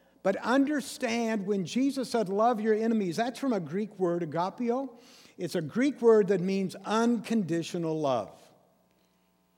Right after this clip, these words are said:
That means if you show love to them, no matter what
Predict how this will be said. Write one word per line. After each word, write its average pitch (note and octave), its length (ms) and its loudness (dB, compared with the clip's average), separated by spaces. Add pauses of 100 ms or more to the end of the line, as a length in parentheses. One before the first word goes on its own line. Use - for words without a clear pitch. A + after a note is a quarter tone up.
(340)
That F#3+ 140 4
means G#3 320 2
if E3+ 180 -2
you A3 200 2
show A#3 580 2
love A3+ 460 4
to G#3 120 0
them, B3 600 0 (1700)
no D3+ 120 -2
matter G#3+ 260 4
what G#3+ 420 4